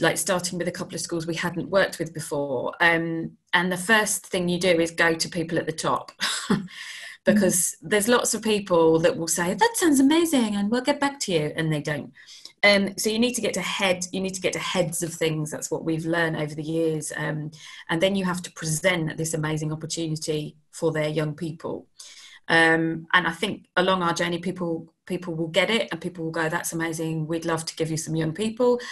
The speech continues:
And then you'll meet people that just don't get it and go, "Nah, we, they, they won't do that." That's the usual. So our kids won't do that. Um, so i-, again, it's,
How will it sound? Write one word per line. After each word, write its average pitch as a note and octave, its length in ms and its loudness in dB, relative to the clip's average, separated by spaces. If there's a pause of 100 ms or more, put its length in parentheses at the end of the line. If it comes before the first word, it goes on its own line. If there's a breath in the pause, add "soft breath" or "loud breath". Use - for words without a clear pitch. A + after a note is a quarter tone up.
(300 loud breath)
And F3+ 140 4
then F#3 100 0
you'll F#3 140 2
meet F#3 180 0
people F3 200 -2
that D#3+ 120 0
just D#3 160 -2
don't D3+ 180 2
get D#3 140 2
it - 300 -2
and D#3+ 140 0
go, D#3 300 4 (440)
"Nah, D#3+ 220 2 (200)
we, - 260 -2
they, E3 200 2
they E3 140 6
won't D#3+ 220 4
do D3 160 -2
that." - 200 -4 (140)
That's - 220 -6
the D#3+ 100 -6
usual. D#3+ 360 -2
So D#3 200 -2
our D#3+ 180 2
kids D#3+ 220 -2
won't D#3 180 -2
do D#3 120 -2
that. D3 220 -4 (220)
Um, E3+ 400 2 (500 loud breath)
so G#3 600 4
i-, A3 160 -6
again, G3 380 6
it's, F#3 180 -2